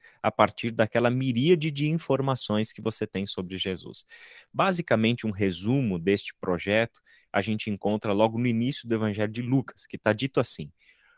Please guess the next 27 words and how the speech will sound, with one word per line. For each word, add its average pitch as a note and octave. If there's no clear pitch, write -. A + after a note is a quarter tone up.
"Muitos E3
se C#3+
propuseram A2
a G#2+
escrever A2+
uma A2+
narração A2
dos G2+
acontecimentos G#2
que A2
se -
cumpriram B2+
entre A#2+
nós. D2+
Usaram G#2+
os G2+
relatos G#2
que -
nos G#2
foram G2+
transmitidos F#2+
por C3
aqueles G2+
que, -
desde C3+
o A2
princípio, F2+